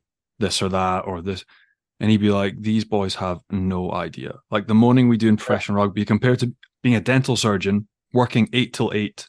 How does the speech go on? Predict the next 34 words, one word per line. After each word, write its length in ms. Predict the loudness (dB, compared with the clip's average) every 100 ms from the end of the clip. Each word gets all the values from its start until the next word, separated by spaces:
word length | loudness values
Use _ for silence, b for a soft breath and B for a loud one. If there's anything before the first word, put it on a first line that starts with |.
| _
in 80 | 0
Namibia 500 | 2 0 -2 -6 -8 _ _
or 120 | 0 2
whatever 340 | 4 2 0
it 60 | 0
is, 200 | 0 -2
like, 120 | -2
the 100 | -2
ridiculous 520 | 0 0 -2 -4 -2
hours, 300 | -2 -2 -4
the 100 | -4
grind 360 | 0 4 4 2
that 120 | -2
normal 400 | -2 2 2 0
folk 280 | 0 -4 -2
have 200 | -4 -4
to 80 | -2
do. 300 | 0 0 -6 b b b b _
Like, 140 | -12
coming 240 | -2 2 0
to 60 |
pro 160 | 2 2
rugby 140 | 2
was 100 | 0
a 80 | 0
breeze. 360 | 2 2 4 0
It 60 |
was 80 | -6
quite 240 | -2 0 0
nice 160 | -4
to 80 | -4
have 140 | -6
Poff 280 | 0 0 2
there, 340 | 0 0 -2